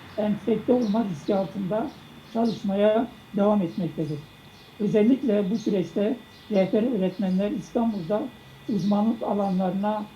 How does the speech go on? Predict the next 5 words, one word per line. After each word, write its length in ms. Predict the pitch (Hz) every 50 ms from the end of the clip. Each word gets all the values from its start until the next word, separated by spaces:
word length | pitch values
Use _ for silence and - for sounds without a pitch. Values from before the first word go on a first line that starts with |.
| - - - - - -
aldıkları 720 | 202 208 208 208 214 208 180 220 - - 202 190 196 330
eğitime 540 | 262 202 185 - - 185 196 202 214 277 247 - - - - - 196
ve 100 | 196 196
mesleki 680 | 196 208 202 - - - 214 175 - 247 240 226 208 226 262
deneyimlerine 840 | 196 190 196 185 185 185 185 185 190 190 185 196 214 226 320